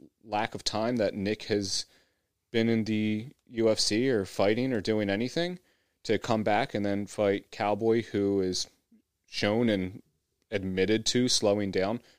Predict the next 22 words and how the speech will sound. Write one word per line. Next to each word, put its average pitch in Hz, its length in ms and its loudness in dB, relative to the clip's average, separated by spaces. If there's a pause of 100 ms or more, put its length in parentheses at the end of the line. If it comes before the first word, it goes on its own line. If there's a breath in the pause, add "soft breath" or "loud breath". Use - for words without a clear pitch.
(260 soft breath)
That 117 80 2
would 120 120 4
be 120 100 4
a 110 60 4
really 107 200 4
fun 98 280 -2
one 92 160 -4
to 90 80 -6
watch, 92 380 2 (420 soft breath)
just 113 140 -8
because 110 260 2
I 104 60 4
think 107 200 -4
that 98 120 -2
they 104 100 2
would 98 220 0
kind 104 200 -2
of - 120 -10
match 98 300 -2
each 98 140 -6
other's 90 220 -2
pace. 78 360 -4